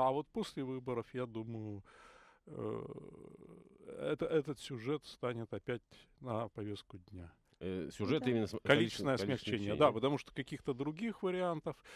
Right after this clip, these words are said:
Speaker 1: э, нет. Э, ну, напомню, что сейчас действует, как бы, по существу программа такого половинного, ну, э, там, кью и два точка один,
Speaker 3: Ну
Speaker 1: что-то,
Speaker 3: да,
Speaker 1: что-то в
Speaker 3: да.
Speaker 1: этом
Speaker 2: Мгм.
Speaker 1: роде,
Speaker 3: Версия,
Speaker 1: да?
Speaker 3: да.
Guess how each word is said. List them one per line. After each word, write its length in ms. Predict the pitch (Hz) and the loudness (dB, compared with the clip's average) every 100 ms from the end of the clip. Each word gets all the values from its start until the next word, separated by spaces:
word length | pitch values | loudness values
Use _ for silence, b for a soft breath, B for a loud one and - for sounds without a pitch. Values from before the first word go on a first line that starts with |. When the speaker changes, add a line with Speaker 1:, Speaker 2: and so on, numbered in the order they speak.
| B B B - | B B B -4
Speaker 1:
э, 880 | 135 127 131 123 127 127 131 - 123 | 2 2 4 0 0 -2 -4 -6 -4
нет. 280 | 131 233 220 - B B B | 2 2 2 -4 B B B
Э, 320 | - 135 127 131 | -2 0 0 0
ну, 280 | 190 175 | 0 0
напомню, 420 | 151 151 202 185 156 | 2 4 4 4 0
что 200 | - - | 0 -2
сейчас 640 | - - 202 202 - - | -2 2 6 6 4 -6
действует, 720 | 131 104 151 147 - 123 113 - | -8 -2 0 0 -2 -4 -4 -4
как 220 | 131 120 | -4 -2
бы, 460 | 117 117 113 120 117 | 0 -2 -2 -6 -4
по 80 | 131 | -6
существу 340 | - - 151 127 | -6 -8 -6 0
программа 520 | 139 131 143 127 120 | 0 4 4 4 0
такого 440 | 127 - 135 117 | -4 0 0 0
половинного, 800 | 104 127 139 170 226 214 180 160 | 2 2 2 0 -2 0 0 0
ну, 280 | 135 143 117 - | 0 -2 -6 -8
э, 960 | 127 113 110 113 107 117 113 - 120 127 _ - | -8 -6 -8 -8 -10 -12 -14 -18 -20 _ _ -6
там, 180 | 104 95 | -4 -4
кью 240 | - 131 | -6 -4
и 340 | 135 143 120 107 | -2 -2 -4 -6
два 500 | 98 107 131 123 95 _ _ - | -2 4 4 4 -4 _ _ -4
точка 340 | 120 - - 110 | -4 -2 -2 -2
один, 240 | 139 185 | 0 -2
Speaker 3:
Ну 0 | |
Speaker 1:
что-то, 200 | - 131 | 2 2
Speaker 3:
да, 60 | 202 | 2
Speaker 1:
что-то 220 | 165 151 | 6 6
в 40 | |
Speaker 3:
да. 20 | |
Speaker 1:
этом 260 | 135 143 135 | 8 6 6
Speaker 2:
Мгм. 40 | |
Speaker 1:
роде, 340 | 139 131 196 107 | 6 6 6 8
Speaker 3:
Версия, 260 | 127 202 | 8 6
Speaker 1:
да? 40 | |
Speaker 3:
да. 80 | 190 | 2